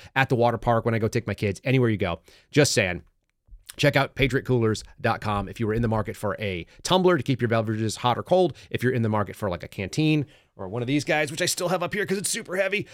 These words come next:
uh, keep the sixty-four <laughs> ounces of water 'cause while I'm sitting at the desk, I tend to be here for a very long time. Check out patriot coolers dot com, the promo code Kyle, K Y L E. Like I said, save yourself ten percent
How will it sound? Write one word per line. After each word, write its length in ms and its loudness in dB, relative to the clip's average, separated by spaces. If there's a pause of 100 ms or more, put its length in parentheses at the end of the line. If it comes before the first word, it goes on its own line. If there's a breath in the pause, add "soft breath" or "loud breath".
(140 loud breath)
uh, 200 4
keep 180 2
the 80 -8
sixty-four 540 0
<laughs> 0 -
ounces 240 -2
of 160 -6
water 240 -8
'cause 180 -12
while 100 -2
I'm 100 -4
sitting 200 -6
at 80 -8
the 60 -6
desk, 280 0 (220 loud breath)
I 60 -2
tend 160 2
to 40 2
be 120 0
here 120 2
for 160 0
a 60 2
very 240 4
long 180 0
time. 280 0 (180 loud breath)
Check 220 6
out 120 2
patriot 320 2
coolers 300 4
dot 180 2
com, 220 0
the 60 -4
promo 260 2
code 180 0
Kyle, 220 0
K 280 0
Y 320 0
L 280 -2
E. 240 -4 (260 soft breath)
Like 80 -10
I 40 -6
said, 180 -4
save 160 -2
yourself 240 -2
ten 140 -4
percent 340 -2